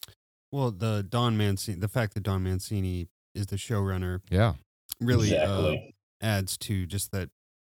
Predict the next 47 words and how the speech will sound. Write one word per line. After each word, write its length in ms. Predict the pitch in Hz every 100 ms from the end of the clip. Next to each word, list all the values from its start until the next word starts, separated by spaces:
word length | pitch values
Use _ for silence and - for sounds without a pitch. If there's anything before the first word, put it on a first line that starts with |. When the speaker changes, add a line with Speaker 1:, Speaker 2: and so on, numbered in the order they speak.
| -
Speaker 1:
you 100 | 143
feel 220 | - 156
like 140 | 110 -
you're 100 | 101
watching 560 | 98 - 95 87 82 _ _ _ _ _
Chucky 460 | - 101 - 92 87 -
twenty 240 | - 92 87
years 180 | 87
later, 280 | - 60 - -
you 120 | -
Speaker 2:
Yeah, 40 |
Speaker 1:
know? 60 | 98
Speaker 2:
dude, 240 | - -
and 200 | 120 110 - -
Brad 240 | - 117 113
Dourif 320 | 104 120 110
is 100 | 98
back 360 | 104 98 104 92
as, 160 | 87
Speaker 1:
Yeah. 140 | 98 82 - _ -
Speaker 2:
and 100 | 104
I, 60 | - -
I 80 | 104
think 160 | 120 110
it's 100 | 101
his 80 |
daughter, 380 | 90 85 95 -
uh, 300 | 87 85 80
Fiona 420 | - 92 90 101 101
Dourif, 480 | 101 104 101 -
that 200 | 92 82 - _ _
is 140 | 92 85
also 300 | 85 - 90
in 80 | 87
the 80 |
show. 400 | - 92 87 87 - _ _ _ _ -
Uh, 80 | 76
she's 180 | - 85
got 140 | 87
a 20 |
Speaker 1:
So 120 | -
Speaker 2:
pretty 120 | - 80
Speaker 1:
she 140 | 165
was 160 | 143 117
in 80 |
The 80 | 98
Curse 640 | - - 104 95 - -